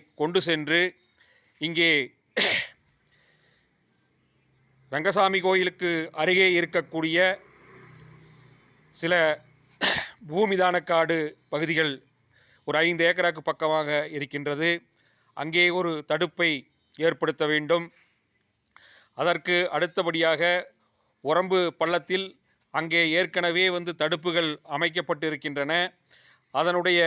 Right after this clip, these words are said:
கிழக்கு பகுதியிலே வந்தால் மாளிகைக்குட்டை, நம்முடைய நாதேகவுண்டன்புதூர் குட்டை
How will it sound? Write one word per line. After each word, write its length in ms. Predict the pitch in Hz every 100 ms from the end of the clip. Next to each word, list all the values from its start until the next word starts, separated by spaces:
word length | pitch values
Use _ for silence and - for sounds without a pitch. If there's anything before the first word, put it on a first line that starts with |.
| 160 147 -
கிழக்கு 300 | 165 180 180
பகுதியிலே 560 | 190 180 180 175 175 170 156
வந்தால் 400 | 156 170 180 175 _ _ _ _
மாளிகைக்குட்டை, 840 | 123 160 180 185 170 156 - 170 185 - _ _ _ _ _ _ _ _ 147
நம்முடைய 440 | 170 175 175 165 165 156 151 - _ _ _ _ -
நாதேகவுண்டன்புதூர் 1080 | 147 180 185 180 185 180 175 170 175 170 160 _ -
குட்டை 360 | 147 - 175